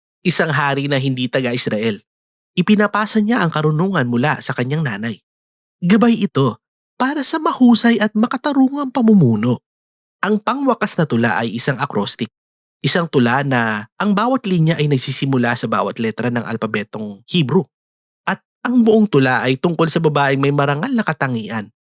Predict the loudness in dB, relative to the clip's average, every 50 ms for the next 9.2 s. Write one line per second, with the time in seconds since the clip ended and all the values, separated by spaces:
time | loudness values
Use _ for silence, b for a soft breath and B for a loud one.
0 | _ _ _ _ 4 6 6 6 4 2 0 -2 -2 0 2 2 4 4 2 2
1 | 2 0 0 2 2 2 2 2 0 -2 -2 -2 -4 -4 -2 0 0 2 2 0
2 | 0 0 0 0 0 -2 0 2 2 2 2 2 0 0 0 0 2 2 2 0
3 | 0 0 0 0 0 0 0 0 0 0 0 2 2 2 2 2 0 -2 -2 -2
4 | -4 -2 -2 -2 -2 -2 -2 -2 -2 -4 -4 -6 -10 -8 -8 -8 -8 -10 -12 _
5 | _ _ _ _ _ _ _ _ _ -2 0 0 0 2 0 0 2 2 2 2
6 | 2 0 0 0 0 0 0 0 0 0 2 0 0 0 0 0 0 0 2 0
7 | 0 -2 -2 -2 -2 -2 -2 -2 -2 -4 -4 -2 -2 0 0 0 -2 -4 -2 -2
8 | -4 -2 0 0 0 0 0 0 -2 -2 -2 -4 -4 -4 -4 -4 -4 -4 -2 -2
9 | -4 -6 -8